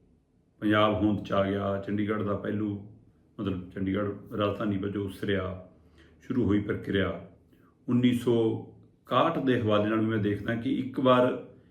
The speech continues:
ਇਸ ਨਵੀਂ ਇਮਾਰਤ 'ਚ ਸੈਸ਼ਨ ਹੋਣ ਤੋਂ ਬਾਅਦ ਵੀ,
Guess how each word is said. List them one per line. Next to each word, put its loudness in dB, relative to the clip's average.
ਇਸ 2
ਨਵੀਂ 6
ਇਮਾਰਤ 2
'ਚ -2
ਸੈਸ਼ਨ -4
ਹੋਣ 2
ਤੋਂ 2
ਬਾਅਦ 4
ਵੀ, 0